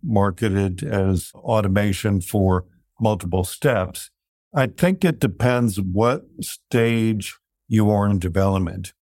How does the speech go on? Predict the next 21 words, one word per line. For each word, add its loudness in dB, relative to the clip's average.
We're 2
in 2
early 2
stage, -2
we're 0
at 0
the 0
bench, 0
we're 0
in 2
scale -2
up, -2
we're 2
in 2
first -2
in 2
human 2
phase 0
one 0
clinical -2
trials. -2